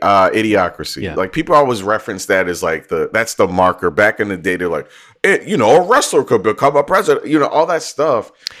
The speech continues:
Speaker 1: Like,
Speaker 2: And or
Speaker 1: wh-,
Speaker 2: Doctor Strangelove. I feel like those are the two movies that you hear people refer
Speaker 1: Right, right,
Speaker 2: to as,
Speaker 1: right.
Speaker 2: like, s-, satires that,
Speaker 1: Yes.
Speaker 2: especially now in retrospect, feel like they were,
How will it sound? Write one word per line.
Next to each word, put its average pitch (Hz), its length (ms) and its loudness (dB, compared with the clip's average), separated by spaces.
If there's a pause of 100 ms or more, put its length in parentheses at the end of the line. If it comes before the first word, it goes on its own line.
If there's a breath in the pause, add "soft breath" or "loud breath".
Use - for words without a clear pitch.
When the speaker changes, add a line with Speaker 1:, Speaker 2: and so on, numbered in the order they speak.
(120 loud breath)
Speaker 1:
Like, 185 100 2
Speaker 2:
And 233 140 2
or 214 140 4
Speaker 1:
wh-, 170 40 -2
Speaker 2:
Doctor 180 260 0
Strangelove. 110 680 -2
I 110 100 -2
feel 185 160 0
like 147 100 0
those 170 180 0
are 175 60 -4
the 139 100 -4
two 156 220 -4
movies 139 380 -6
that 123 120 -4
you 117 120 -8
hear 135 120 -4
people 123 320 -8
refer 110 280 2
Speaker 1:
Right, 120 120 -4
right, - 60 0
Speaker 2:
to 120 140 -2
as, 120 160 -2
Speaker 1:
right. - 80 -10
Speaker 2:
like, 110 240 -2 (340 loud breath)
s-, - 80 -8
satires 143 1040 -2
that, 117 320 -2 (360 loud breath)
Speaker 1:
Yes. 127 180 -2
Speaker 2:
especially 180 400 2
now 147 340 0
in 127 100 -4
retrospect, 127 640 -2
feel 139 260 -2
like 123 260 -4
they 123 120 0
were, 113 360 -2